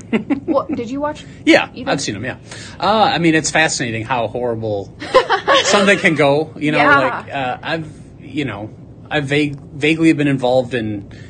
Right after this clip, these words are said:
Speaker 1: these sort of bigger events like, uh, festivals or,
Speaker 2: Mm-hmm.
Speaker 1: um, even trying to coordinate, you know, like, a Christmas party <laughs> or a political
Speaker 2: Right.
Speaker 1: event for something. I mean, it's
Speaker 2: Yeah.
Speaker 1: just a nightmare on a logistics nightmare, on a d-, logistics level for, like, five hundred people, let alone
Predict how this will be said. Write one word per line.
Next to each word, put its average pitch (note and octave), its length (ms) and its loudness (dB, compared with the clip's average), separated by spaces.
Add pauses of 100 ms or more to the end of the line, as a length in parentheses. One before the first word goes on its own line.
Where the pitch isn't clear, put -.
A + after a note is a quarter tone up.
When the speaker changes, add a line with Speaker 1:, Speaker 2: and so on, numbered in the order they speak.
(120)
Speaker 1:
these A#2+ 140 -6
sort B2+ 140 -2
of G#2 60 -6
bigger A2 260 -2
events G#2+ 320 -6
like, G#2 160 -6
uh, G#2 80 -6
festivals G#2+ 640 -6
or, F2+ 280 -8
Speaker 2:
Mm-hmm. F#2 420 -14
Speaker 1:
um, F2+ 400 -6
even D#3+ 200 0
trying D3 240 0
to G#2 280 -2 (180)
coordinate, A2 520 -2 (200)
you G#2+ 140 -8
know, F#2 220 -10 (100)
like, G2 240 -10
a F2+ 280 -10 (360)
Christmas - 340 -6
party B2+ 440 0
<laughs> - 20 -6
or B2+ 240 2
a A#2 260 -2 (680)
political F#3 420 4
Speaker 2:
Right. G3+ 60 4
Speaker 1:
event F#3 240 0
for F#3+ 80 0
something. G3 280 0
I D#3 100 4
mean, C#3 180 0
it's - 160 0
Speaker 2:
Yeah. A3 60 -2
Speaker 1:
just A3 160 -2
a C3+ 40 2
nightmare A#2+ 560 -4 (100)
on A#2+ 140 -8
a A2 80 -8
logistics A2+ 560 -8
nightmare, A2+ 280 -8 (120)
on G#2+ 220 -10
a G2+ 140 -8
d-, B2+ 200 -12
logistics D3 500 0
level C3 180 2
for, A#2+ 180 -6
like, F#2 120 -8
five B2 220 2
hundred C3+ 240 -2
people, A2 300 -8
let A2+ 140 -8
alone G2+ 340 -8